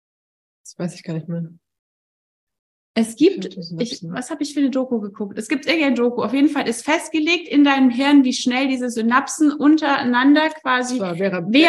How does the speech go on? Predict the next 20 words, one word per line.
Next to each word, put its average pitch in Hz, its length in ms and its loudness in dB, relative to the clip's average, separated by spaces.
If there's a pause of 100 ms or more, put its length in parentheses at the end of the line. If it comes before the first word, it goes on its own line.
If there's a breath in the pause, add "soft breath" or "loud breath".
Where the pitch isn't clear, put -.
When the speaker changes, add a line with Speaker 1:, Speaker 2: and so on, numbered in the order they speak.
(180)
Speaker 1:
Birkenbiel. 247 60 -4
Speaker 2:
Birkenbiel, 294 580 4
hab 233 100 2
ich 233 120 -6
gehört. 214 180 -4
Ich 233 80 -6
liebe, 302 240 2
ich 269 100 -2
bin 269 120 -2
ein 240 80 -2
großer 254 300 -2
Vera 240 180 2
Birkenbiel-Fan. 220 720 0
Und 220 180 -6
die 302 140 2
hat 311 160 0
eben 262 220 -2
erzählt 320 500 0
mit 247 140 -2
diesen, 240 340 -4